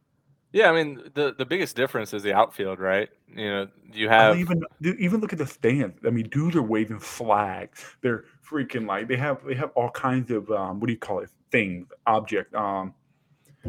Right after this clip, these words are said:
Speaker 2: what do they, what do you
Speaker 1: Nouns.
Speaker 2: move,
Speaker 1: <laughs>
Speaker 2: um, in movies, like, uh, what do you call things that, props, props.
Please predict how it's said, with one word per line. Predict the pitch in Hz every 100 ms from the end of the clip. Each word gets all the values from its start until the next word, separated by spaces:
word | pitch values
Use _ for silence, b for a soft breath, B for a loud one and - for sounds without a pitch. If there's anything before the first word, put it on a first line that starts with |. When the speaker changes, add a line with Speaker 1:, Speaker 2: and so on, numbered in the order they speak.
| - - -
Speaker 2:
what | 156
do | 160
they, | 175
what |
do |
you | 143
Speaker 1:
Nouns. | 117 101 147 143 - - _ _ -
Speaker 2:
move, | - 110
Speaker 1:
<laughs> | -
Speaker 2:
um, | 117 110 113 151 -
in | 151 147
movies, | 151 160 123 95 - 120
like, | 110 _ -
uh, | 120
what | 107 123
do |
you | 135
call | - 135 127 - _ -
things | 131 127
that, | 123 - _ _ _
props, | - 117 - - - - -
props. | 107 - -